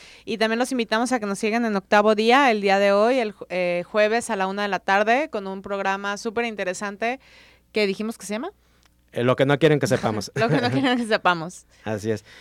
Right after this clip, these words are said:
Speaker 2: Eh, por, tenemos por aquí algunas llamadas y comentarios de ustedes. Nos dice Ana María Moreno,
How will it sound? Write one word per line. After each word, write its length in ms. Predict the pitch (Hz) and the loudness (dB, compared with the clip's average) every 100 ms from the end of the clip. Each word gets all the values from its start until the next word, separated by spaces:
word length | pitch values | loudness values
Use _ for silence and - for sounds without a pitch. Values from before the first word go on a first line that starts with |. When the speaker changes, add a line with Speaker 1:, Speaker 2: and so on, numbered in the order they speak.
| - | -12
Speaker 2:
Eh, 140 | - 123 | 0 2
por, 120 | 135 | 4
tenemos 180 | 254 143 | 4 4
por 100 | 143 | 4
aquí 160 | 135 151 | 4 4
algunas 300 | 143 143 139 | 4 4 2
llamadas 380 | 131 131 151 139 | 2 4 4 4
y 40 | |
comentarios 500 | 131 127 123 139 139 | -2 -4 0 2 2
de 60 | 131 | 0
ustedes. 440 | - 160 175 170 | 2 4 4 4
Nos 440 | 147 131 113 - - | 4 2 0 -6 -6
dice 220 | 123 123 | -2 0
Ana 140 | 131 123 | 0 2
María 180 | 120 127 | 2 2
Moreno, 460 | 127 131 147 180 | 4 2 2 -2